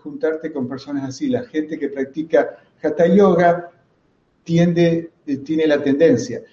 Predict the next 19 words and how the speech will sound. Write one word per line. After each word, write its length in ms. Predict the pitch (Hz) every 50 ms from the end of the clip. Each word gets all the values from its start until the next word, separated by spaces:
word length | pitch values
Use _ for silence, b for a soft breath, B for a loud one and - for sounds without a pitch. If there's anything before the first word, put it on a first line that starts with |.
| b b b
Entonces, 340 | 160 160 165 220 220 202 202
la 80 | 190 175
sanación 540 | 165 - 180 175 180 170 - 214 226 208 196
viene 200 | 208 202 202 185
de, 120 | 170 165
de 260 | 165 - 135 143 156
muchas 340 | 185 214 220 - 170 147 -
formas. 520 | - 143 127 117 107 101 - - - _ _ _ _ _ _ _ _ _ _ _ _ _ _ _ _ _ _ _ _ _ _ _ _ _ _
Viene 320 | 127 147 160 156 165 156 160
con 140 | 143 135
el 140 | 135 131 -
contacto 500 | - 127 131 - 190 214 208 - 202 180
físico, 580 | - - 208 202 - - 196 185 - 175 165 -
con 140 | 135 135 156
un 140 | 180 185
abrazo, 580 | 170 156 160 170 175 170 - 185 170 170 - - -
mirándote. 840 | 151 156 160 185 208 233 226 214 196 165 147 - - - 120 120 -
Hay 180 | 139 156 170 180
un 220 | 180 170 - -